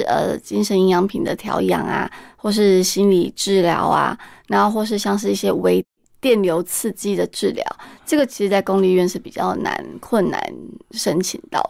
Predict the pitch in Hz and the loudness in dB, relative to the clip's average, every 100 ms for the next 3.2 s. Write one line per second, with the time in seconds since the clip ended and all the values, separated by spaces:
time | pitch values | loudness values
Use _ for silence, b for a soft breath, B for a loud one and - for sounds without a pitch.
0 | - - - 175 196 208 233 214 208 208 | -8 -14 -6 -2 0 0 2 2 2 0
1 | 196 190 208 208 185 180 175 180 180 160 | 0 0 2 2 2 0 0 2 0 0
2 | - - 160 - - - 185 - - - | -4 -6 -6 -6 -10 -8 -8 -10 -12 -12
3 | - - | -6 -8